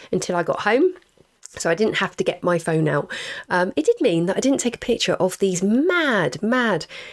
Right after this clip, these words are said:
caterpillars. They're creating, um, webs in, uh, these bushes, and they hang like, um, uh, uh,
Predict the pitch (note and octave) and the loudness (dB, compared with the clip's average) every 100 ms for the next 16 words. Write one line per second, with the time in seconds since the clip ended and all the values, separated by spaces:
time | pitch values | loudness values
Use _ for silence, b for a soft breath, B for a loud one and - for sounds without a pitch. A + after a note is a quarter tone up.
0 | - - B3+ - - F3+ D#3 - G3+ F#3+ | -16 -6 -4 -4 -2 0 0 0 0 0
1 | - - A#3 A#3+ A#3+ - F#3+ F3+ F3 - | -2 0 2 2 0 0 2 2 0 0
2 | E3+ E3+ E3+ B B B B B - - | 0 2 -2 B B B B B -12 -10
3 | - - G#3+ F#4+ - - - - - F#3+ | -6 -2 2 0 0 -2 0 -2 0 2
4 | F3 E3+ E3 D#3+ - E3 D3+ D#3+ D#3+ - | 4 4 2 0 0 0 2 2 0 0
5 | G#3+ - D#3+ D3+ - F3+ E3+ E3 D#3+ F3+ | 0 2 2 2 0 0 2 0 0 2
6 | F3 - - B3 B3+ E3+ D3 D3+ E3+ E3+ | 2 0 0 2 2 4 2 2 0 2
7 | E3 E3 - - E3 D#3+ D#3+ D#3 D#3 D#3 | 0 -2 -6 -2 0 2 2 4 4 2
8 | D#3 B B B B B - D#3 - - | 0 B B B B B -6 -4 -2 -4
9 | - - | -4 -4